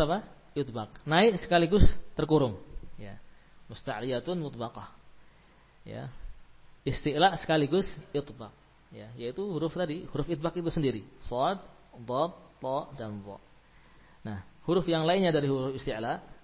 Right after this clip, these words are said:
ghain, kha, dan qaf, walaupun isti'la namun tidak terkurung. Gha, kha, dan qaf. Ya. Baik. Apa pengaruhnya atau apa efeknya suatu huruf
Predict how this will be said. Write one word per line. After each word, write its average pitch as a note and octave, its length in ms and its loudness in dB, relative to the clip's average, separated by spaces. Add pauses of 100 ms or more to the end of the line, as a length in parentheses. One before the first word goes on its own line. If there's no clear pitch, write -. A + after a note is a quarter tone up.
ghain, C3+ 560 -4
kha, - 320 -4
dan A#2 160 -4
qaf, F3 240 -2 (800)
walaupun B2 320 -6
isti'la D#3 480 -6
namun D3 400 -4
tidak B2+ 320 -2
terkurung. A2+ 560 -8 (320)
Gha, A#2 400 -2 (320)
kha, A#2 400 -8
dan G#2 240 -12
qaf. G#2 160 -14 (160)
Ya. A2 180 -20 (760)
Baik. A2+ 260 -6 (2250)
Apa G3+ 320 2
pengaruhnya F#3 560 2 (400)
atau C3+ 160 -2
apa F#3 240 2
efeknya F#3+ 560 -4 (800)
suatu D#3 320 2
huruf D#3 240 4